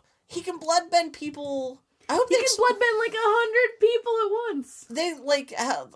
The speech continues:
Speaker 1: I'm assuming this is gonna become a big thing, even if we don't find out in the season finale. Sometime in the next season, we'll figure out, like, how we can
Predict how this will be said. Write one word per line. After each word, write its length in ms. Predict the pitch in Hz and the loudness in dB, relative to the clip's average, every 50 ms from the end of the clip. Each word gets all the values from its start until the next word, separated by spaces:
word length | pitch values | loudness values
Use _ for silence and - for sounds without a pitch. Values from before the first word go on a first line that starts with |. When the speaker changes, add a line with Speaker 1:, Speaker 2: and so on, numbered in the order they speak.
| - | -2
Speaker 1:
I'm 140 | - 285 311 330 | -2 0 0 0
assuming 320 | - - 311 294 277 254 | -2 -4 -4 -6 -8 -8
this 120 | 233 226 | -6 -6
is 40 | - | -6
gonna 160 | - 226 208 | -6 -6 -8
become 260 | 196 180 170 185 175 165 | -8 -10 -8 -8 -8 -8
a 60 | 156 | -6
big 180 | 151 156 147 | -6 -6 -6
thing, 200 | 143 - 156 151 151 | -6 -8 -8 -6 -6
even 160 | 151 160 156 | -8 -10 -10
if 80 | 151 - | -12 -10
we 40 | 147 | -8
don't 160 | 143 135 131 | -8 -6 -4
find 160 | 143 131 127 | -6 -4 -4
out 80 | 123 117 | -4 -6
in 60 | 113 | -6
the 60 | 120 | -8
season 280 | - - 131 120 117 117 | -10 -10 -10 -10 -12 -12
finale. 380 | - 113 110 107 107 107 107 110 - - - - 135 | -10 -8 -6 -6 -6 -6 -10 -12 -16 -20 -18 -18 -16
Sometime 420 | 135 - - 147 135 127 135 117 | -14 -12 -10 -10 -8 -8 -8 -8
in 60 | 110 107 | -8 -10
the 60 | 107 | -10
next 220 | 107 107 104 - - | -12 -12 -12 -12 -14
season, 180 | 101 - 113 | -14 -14 -16
we'll 80 | 92 98 | -18 -18
figure 200 | - - 95 107 | -16 -12 -10 -10
out, 120 | - - - | -8 -8 -8
like, 140 | 101 92 | -12 -12
how 180 | - - 107 - | -8 -8 -8 -8
we 120 | - - | -8 -12
can 240 | - - - - 120 | -20 -20 -20 -20 -20